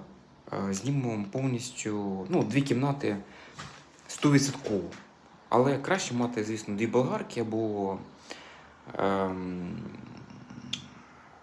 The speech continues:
скажімо так, ще якісь варіанти, ну, щоб одна остигала, інша, скажімо так, працювати. Ну, єдине, що доведеться перекидати ось цей круг. Тобто можна купити таких два круга, якщо ви хочете.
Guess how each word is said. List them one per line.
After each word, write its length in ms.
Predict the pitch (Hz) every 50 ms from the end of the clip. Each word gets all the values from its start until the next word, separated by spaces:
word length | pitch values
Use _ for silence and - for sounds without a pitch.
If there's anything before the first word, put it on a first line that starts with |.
| - - - - - -
скажімо 480 | - - - - 107 101 104 104 101 101
так, 200 | 101 95 90 -
ще 140 | - - 120
якісь 300 | 110 107 107 - - -
варіанти, 380 | 120 156 180 185 165 - 139
ну, 280 | 117 123 139 123 123 - - - - - - -
щоб 180 | - - 123 -
одна 320 | 127 123 127 127 127 117
остигала, 580 | 113 120 - - 131 147 170 180 165 143 131 120 - - - - - - - - -
інша, 280 | 117 120 123 120 113
скажімо 400 | 101 - - 98 95 98 101 98
так, 180 | 98 107 98 -
працювати. 500 | - 104 98 - - 95 87 - - - - -
Ну, 200 | 113 113 101 95
єдине, 260 | 104 107 117 123 117 110
що 120 | - -
доведеться 360 | 120 113 107 104 113 110 110
перекидати 480 | - - - 98 - 107 107 104 - 98
ось 160 | 95 - -
цей 180 | - 101 196 -
круг. 220 | - 98 98 - - - - - - - - - - - - - - - - -
Тобто 200 | 117 104 - 123
можна 240 | 131 135 127 110 113
купити 400 | - - 104 104 107 - - 95
таких 280 | - - - - 110 107
два 180 | 123 175 220
круга, 280 | 220 220 220 196 170 165
якщо 240 | 160 151 - - 147
ви 80 | 143
хочете. 380 | 143 - 135 135 - - -